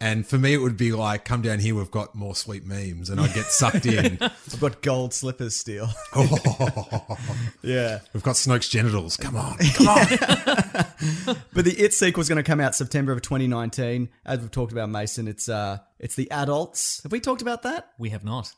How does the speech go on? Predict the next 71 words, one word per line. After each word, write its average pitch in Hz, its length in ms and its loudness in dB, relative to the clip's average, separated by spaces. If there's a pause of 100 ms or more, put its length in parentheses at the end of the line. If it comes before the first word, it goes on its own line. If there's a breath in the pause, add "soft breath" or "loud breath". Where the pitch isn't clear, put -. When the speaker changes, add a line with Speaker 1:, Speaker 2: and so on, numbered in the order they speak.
(100)
Speaker 2:
Well, 175 140 -10
do 165 140 -8
you 190 40 0
know 185 100 2
what's 175 180 -4
the 165 140 -2
adults? 175 520 -4 (140)
Have - 80 -10
we 156 60 -4
Speaker 3:
Yes. - 60 -14
Speaker 2:
talked, 170 180 0
yeah. 135 560 0
Speaker 3:
<laughs> - 40 -20
Speaker 2:
What 160 220 2
do - 60 2
you, 190 60 0
Speaker 1:
Oh. 190 40 -4
Speaker 2:
what's 196 180 -2
the 165 140 -4
deal 147 220 0
there? 117 200 -2
Do 117 120 -6
you 143 60 0
know 143 160 -2
what's 143 180 -8
the, 131 60 -14
what's 131 180 -10
the 131 80 -12
deal 135 220 -4
there? 160 380 -6
Speaker 3:
Well, 151 140 -4
it's - 160 -6
the, 156 160 -4
it's 143 160 -8
the 135 80 -8
kids 143 320 -6
from 131 160 -10
the 117 80 -10
previous 147 400 -6
movie. 104 240 -8
Speaker 2:
Yes. 131 320 -2
Speaker 3:
All 151 180 -2
growed 147 400 -2
up. 120 280 -4
Speaker 2:
Growed 147 260 0
up, 113 220 -2
yes. 120 400 -4
Speaker 3:
And 139 200 -4
I 123 300 -4
assume 135 480 -6
set 131 180 -6
in 127 60 -8
the 123 60 -8
present 147 280 -8
day, 104 200 -8
right? 143 280 -8
Speaker 2:
Yes, 139 640 -2
because 139 240 -2
Speaker 3:
Mm. - 20 -2
Speaker 2:
the 147 80 0
original 160 340 0
It - 160 -4
story 131 220 -4
was 123 120 -4
set 139 80 -4
in 104 60 -6
the 123 60 -4
fifties 123 440 -8
and 117 120 -6
then 110 320 -8
the 113 140 -12